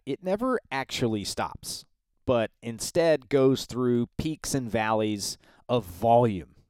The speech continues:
and how much you can hear it. The second thing you'll notice is that that voice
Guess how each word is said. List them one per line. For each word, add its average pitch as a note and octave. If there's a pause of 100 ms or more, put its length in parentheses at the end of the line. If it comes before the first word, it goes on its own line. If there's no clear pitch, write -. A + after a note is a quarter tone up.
(120)
and G2
how A#2+
much A2+
you G#2
can F#2
hear F2+
it. - (580)
The B2
second A3+
thing A#2
you'll G#2
notice G2
is G2+
that A2 (280)
that D#3+
voice D#3